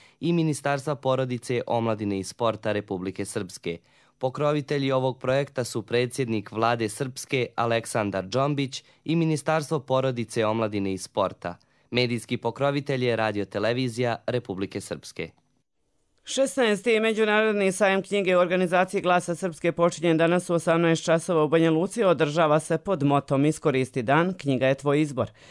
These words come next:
Speaker 2: Sajam koji će biti održan u sportskoj dvorani Borik trajeće do devetnaestog septembra. Opširnije Radmila Karanović.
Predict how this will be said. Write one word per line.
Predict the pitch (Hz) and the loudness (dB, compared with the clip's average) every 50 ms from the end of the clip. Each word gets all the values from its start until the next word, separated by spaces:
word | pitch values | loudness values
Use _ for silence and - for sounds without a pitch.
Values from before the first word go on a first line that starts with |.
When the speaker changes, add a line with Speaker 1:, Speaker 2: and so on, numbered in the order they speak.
| - - | -20 -10
Speaker 2:
Sajam | - - 185 190 190 190 185 | -4 0 2 2 2 2 2
koji | 180 180 165 156 | 2 2 2 2
će | 143 - 151 | 2 0 -2
biti | 131 147 143 - 156 | 0 -2 0 2 4
održan | 143 143 139 143 139 139 156 151 151 | 4 4 4 2 2 2 2 4 2
u | 151 | 2
sportskoj | 151 - - 147 139 - - - 139 | 0 0 0 0 0 0 -2 -4 -2
dvorani | 123 120 131 120 113 117 117 113 | 0 2 2 4 4 2 0 0
Borik | 95 127 143 156 175 175 180 | 0 2 2 2 0 -2 -4
trajeće | - - 160 147 147 151 - 165 156 | -2 0 2 2 2 2 0 -2 -2
do | 135 165 156 | 0 0 0
devetnaestog | 147 147 139 123 - - 135 131 135 135 - - 160 156 - | 2 0 0 0 0 0 0 0 0 -2 -4 -4 -6 -6 -6
septembra. | - - 127 101 - - - 120 117 110 113 117 117 117 123 | -6 -8 -8 -8 -6 -6 -4 -2 -2 -2 -2 -4 -6 -6 -8
Opširnije | - - - - 180 170 170 180 180 170 | -10 -10 -6 -4 -2 0 2 2 2 2
Radmila | 160 156 120 107 113 117 120 135 | 2 2 2 0 -2 -2 -2 -2
Karanović. | 131 - 160 147 127 107 87 104 117 117 120 117 - - - - | -4 -2 -2 -2 -2 -2 -2 -2 -4 -4 -6 -8 -10 -14 -20 -20